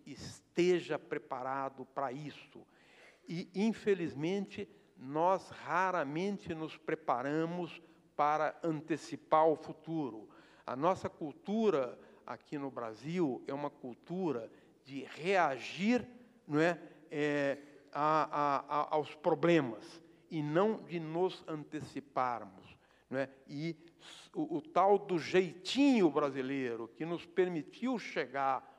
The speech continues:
um pouco até aqui, é, vai perdendo cada vez mais o efeito. Então, nós temos que nos preocupar com isso. A história da agricultura mostra que isto é importante, e é uma história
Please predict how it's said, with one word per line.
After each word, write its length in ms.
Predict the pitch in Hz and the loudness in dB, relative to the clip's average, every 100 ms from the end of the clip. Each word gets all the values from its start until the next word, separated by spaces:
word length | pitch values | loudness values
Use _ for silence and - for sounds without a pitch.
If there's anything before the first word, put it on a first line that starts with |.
| _ | _
um 160 | 139 123 | -12 -10
pouco 380 | - 151 147 | -6 -6 -4
até 240 | - 139 113 | -8 -6 -8
aqui, 520 | - - 185 156 - - - - | -10 -6 -2 -2 -4 -16 -20 -10
é, 240 | 139 139 131 - - | -6 -6 -8 -20 -6
vai 180 | 151 165 | -4 -4
perdendo 800 | - 170 139 113 156 170 156 | -2 -2 -2 -4 -6 -6 -8
cada 300 | - 147 135 | -10 -8 -8
vez 480 | 117 135 151 131 - - _ - | -8 -8 -8 -10 -16 -20 _ -8
mais 580 | 120 143 147 131 - - | -2 0 0 -4 -8 -10
o 160 | 131 | -6
efeito. 460 | 127 - 110 87 - _ _ _ | -6 -6 -12 -12 -20 _ _ _
Então, 220 | - 185 180 - _ | -4 -4 -4 -18 _
nós 440 | 135 156 175 131 | -6 0 0 -2
temos 360 | - 185 190 170 | -4 -4 -4 -8
que 120 | - | -10
nos 160 | 165 - | -10 -8
preocupar 500 | 160 151 143 147 143 | -8 -8 -2 0 0
com 160 | 160 | -2
isso. 260 | 131 110 - | -6 -8 -8
A 80 | 143 | -8
história 520 | - - 214 226 190 | -8 0 2 4 2
da 80 | 147 | -2
agricultura 640 | 131 120 120 - 170 175 | -6 -12 -16 -12 -6 -6
mostra 640 | 135 139 170 170 - 190 185 - _ _ _ | -4 0 0 -2 -8 -6 -6 -10 _ _ _
que 180 | - 156 | -14 -14
isto 540 | - 208 - - 233 - | -8 -8 -8 -10 -10 -6
é 80 | 165 | -6
importante, 760 | 180 - 185 - 151 123 - - | -6 -2 -4 0 -2 -2 -10 -10
e 180 | 156 | -2
é 240 | 170 214 - | 0 2 0
uma 240 | 185 180 151 | -4 -4 -6
história 720 | - - 190 180 135 113 104 | -6 -2 0 0 -2 -6 -14